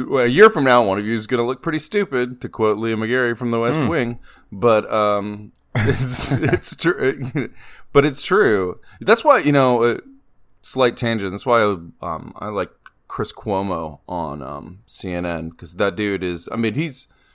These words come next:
Speaker 1: his father was governor of New York. His brother is governor of New York, both Democrats. So you kn-, you know where his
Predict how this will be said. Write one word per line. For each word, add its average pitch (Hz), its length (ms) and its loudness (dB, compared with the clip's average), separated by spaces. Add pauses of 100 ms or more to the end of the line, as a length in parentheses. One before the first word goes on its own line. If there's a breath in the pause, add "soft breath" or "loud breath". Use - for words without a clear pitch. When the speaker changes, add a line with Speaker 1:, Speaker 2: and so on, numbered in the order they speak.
(140)
Speaker 1:
his 156 160 -4
father 127 340 8
was 110 160 -2
governor 104 340 2
of 95 80 -2
New 101 100 -4
York. 95 340 0
His 104 140 -6
brother 101 360 0
is 101 220 -2
governor 90 380 -2
of 85 80 -8
New 87 100 -10
York, 85 320 -8
both 110 240 2
Democrats. 87 560 -4
So 113 160 -2
you 123 200 -4
kn-, 139 240 -2
you 135 140 -6
know 139 220 2
where 113 280 4
his 90 360 -6